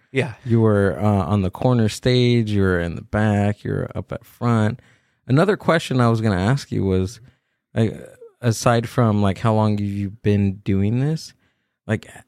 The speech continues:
Speaker 2: you, there's this weird type of, like, uh, embar-, I don't wanna say embarrassment, but at least for me, I, I, I don't wanna, I'll, I'll speak for myself.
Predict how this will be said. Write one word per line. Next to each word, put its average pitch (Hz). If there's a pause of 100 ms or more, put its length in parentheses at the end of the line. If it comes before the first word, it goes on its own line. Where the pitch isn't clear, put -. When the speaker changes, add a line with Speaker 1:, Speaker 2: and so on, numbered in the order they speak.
(420)
Speaker 2:
you, 135 (100)
there's 160
this 180
weird 123
type 113
of, 104
like, 90
uh, 90 (100)
embar-, 98
I 131
don't 156
wanna 135
say 107
embarrassment, 90 (560)
but 123
at 151
least 214
for 156
me, 107
I, 110 (260)
I, - (460)
I 123
don't 135
wanna, 110
I'll, 123
I'll 139
speak 151
for 143
myself. -